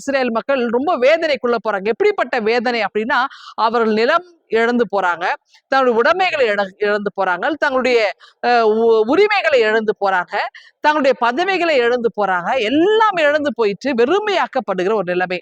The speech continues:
அவங்க இழப்பினுடைய அந்த உச்சத்துல நின்னு இவர்கள் வேதனையின் குரல் எழுப்புகிறாங்க. அப்படிப்பட்ட சூழலிலே இவங்களுடைய மன வலிமை,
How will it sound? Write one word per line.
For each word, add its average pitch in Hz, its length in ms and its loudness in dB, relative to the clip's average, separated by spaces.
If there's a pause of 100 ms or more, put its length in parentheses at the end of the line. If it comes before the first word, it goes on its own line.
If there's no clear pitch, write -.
(120)
அவங்க 190 160 0 (120)
இழப்பினுடைய 320 800 0 (640)
அந்த 233 140 0 (100)
உச்சத்துல 359 560 0 (100)
நின்னு 226 300 0 (300)
இவர்கள் 208 380 0
வேதனையின் 262 540 0
குரல் 208 300 -2
எழுப்புகிறாங்க. 170 440 -4 (560)
அப்படிப்பட்ட 370 640 0 (100)
சூழலிலே 220 540 0 (440)
இவங்களுடைய 247 340 2
மன 311 220 0
வலிமை, 294 360 0